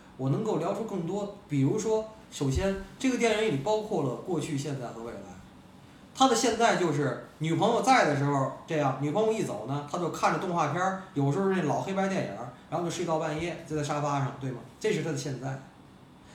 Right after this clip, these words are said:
然后他去找这些散落在天涯的花儿呢，找人呢，是找回过去，找寻记忆。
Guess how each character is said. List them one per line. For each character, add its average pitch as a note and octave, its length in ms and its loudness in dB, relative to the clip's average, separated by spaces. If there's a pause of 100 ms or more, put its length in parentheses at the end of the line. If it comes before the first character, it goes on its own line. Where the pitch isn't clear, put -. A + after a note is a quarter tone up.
(120)
然 A#3+ 160 8
后 C4 100 4
他 C#4 100 4
去 C4+ 180 2
找 D#3 200 -2
这 G3 100 0
些 A3 120 4
散 - 220 0
落 G3 100 0
在 F3+ 120 -2
天 G3+ 200 0
涯 F3+ 160 2
的 E3+ 60 0
花 F3 260 -2
儿 F3 60 -2
呢， C3+ 120 -8
找 A#2 200 -4
人 C3 200 -4
呢， C#3 100 -6 (260)
是 D3+ 140 -6
找 C3+ 120 -4
回 D3 160 -2
过 D#3 180 -2
去， - 300 -6 (800)
找 C3 160 -4
寻 F3 200 -2
记 C4 140 2
忆。 A2 260 -4